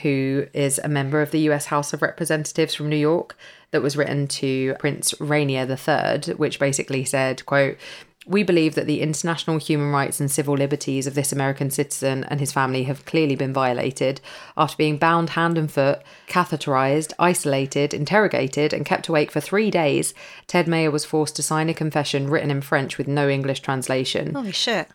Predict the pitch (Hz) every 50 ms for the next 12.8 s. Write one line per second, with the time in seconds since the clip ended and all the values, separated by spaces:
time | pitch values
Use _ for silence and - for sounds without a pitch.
0 | _ _ 170 151 - 175 190 190 185 - - 180 175 165 165 - 131 143 143 151
1 | 147 156 156 123 - 175 165 - 151 147 147 - 175 165 160 151 - 131 143 139
2 | - 151 147 - - 151 - - 202 202 196 180 165 170 160 180 170 147 139 151
3 | 147 165 151 - - - - - 151 147 143 143 - 151 147 147 139 - - -
4 | 131 135 127 113 - - - - - - - - - - _ - - 151 147 143
5 | - 165 180 196 - 190 190 - 170 151 - - 131 139 143 139 - - - -
6 | 165 170 185 190 190 180 165 - 160 160 156 - - 156 147 147 139 139 143 147
7 | 156 - - - 156 147 143 - - 165 170 175 175 165 160 151 156 151 147 147
8 | 143 156 147 - 139 139 147 139 139 139 127 139 127 131 147 - - - _ -
9 | - - - - - 151 143 - 156 156 156 - 170 156 - - 151 143 143 143
10 | 139 - 131 160 151 143 147 147 143 - - 135 120 120 123 127 143 143 143 135
11 | 151 147 143 147 156 151 147 147 147 - - 143 143 139 139 131 139 123 - 143
12 | 135 131 139 147 151 151 151 139 - 123 120 - - - - -